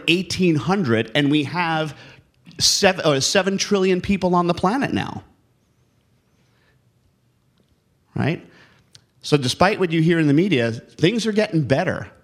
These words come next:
There has never been a better time to be alive on this planet and be a human being. You are less likely, despite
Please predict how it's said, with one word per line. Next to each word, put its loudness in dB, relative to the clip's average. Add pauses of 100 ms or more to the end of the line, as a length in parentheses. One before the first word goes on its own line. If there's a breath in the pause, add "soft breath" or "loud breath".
(120)
There 4
has 0
never 2
been 2
a 0
better 0
time -2
to 2
be 0
alive 0
on 0
this 0
planet -2
and -2
be 0
a -2
human 0
being. -2
You -4
are 0
less 0
likely, 0
despite -2